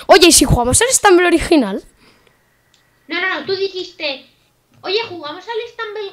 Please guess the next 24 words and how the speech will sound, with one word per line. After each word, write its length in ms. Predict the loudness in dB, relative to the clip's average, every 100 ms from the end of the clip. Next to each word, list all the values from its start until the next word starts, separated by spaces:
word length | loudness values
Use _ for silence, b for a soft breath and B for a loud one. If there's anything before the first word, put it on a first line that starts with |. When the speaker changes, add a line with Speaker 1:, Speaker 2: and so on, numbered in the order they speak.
| -16
Speaker 2:
a 100 | -20
Stumble 460 | -16 -14 -14 -14 -14
Guys 320 | -14 -14 -14
de 240 | -14 -14 -10
Roblox?". 600 | -10 -10 -10 -10 -10 -20
Y 80 | -14
yo 160 | -12 -8
te 80 |
dije, 260 | -10 -10 -16
"Tío, 260 | -12 -8 -8 -10 -16
es 140 | -20
que 360 | -12 -12 -12 -20 -16
es 180 | -16 -12
una 260 | -12 -10
caca, 300 | -12 -14 -14
¿por 160 | -16 -10
qué 60 |
Speaker 1:
Ya, 140 | -6 -4
Speaker 2:
no 60 |
Speaker 1:
bueno, 160 | -4 -6
Speaker 2:
jugamos 120 | -6
Speaker 1:
sí. 80 | -6
Speaker 2:
al 140 | -8
original?". 540 | -10 -14 -16 -14 -10